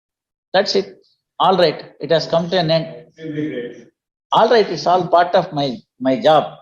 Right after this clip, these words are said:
Why shou-, why should you be grateful? ಇವೆಲ್ಲ ಏನಾಗುತ್ತೆ ಅಂದ್ರೆ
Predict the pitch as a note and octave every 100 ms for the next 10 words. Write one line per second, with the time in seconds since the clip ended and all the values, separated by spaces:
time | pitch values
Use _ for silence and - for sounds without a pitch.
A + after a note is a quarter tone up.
0 | - D3 C#3+ C3 C#3+ D3+ D#3+ D3 B2+ C3+
1 | A2 C#3 - G#2+ C#3+ - - - E3+ -
2 | _ _ - F#3 A#3 G#3+ A#3+ A3 F3 F3+
3 | B3 A#3+ G#3+ G#3+ G3+ F#3+ A#3+